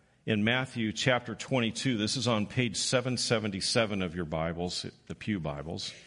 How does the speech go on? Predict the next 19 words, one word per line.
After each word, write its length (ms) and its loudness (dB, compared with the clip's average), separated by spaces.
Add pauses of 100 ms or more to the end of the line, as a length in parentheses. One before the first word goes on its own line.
(320)
So 160 -2
Matthew 640 2
chapter 500 0
twenty-two, 920 -2 (2750)
beginning 400 0
at 100 -2
verse 300 0
thirty-seven. 880 0 (1900)
Jesus 440 2
answered 480 0
that 300 4
Pharisee, 680 0
the 160 2
expert 380 0
of 80 -2
the 60 -2
law, 240 4
by 220 0
saying, 560 0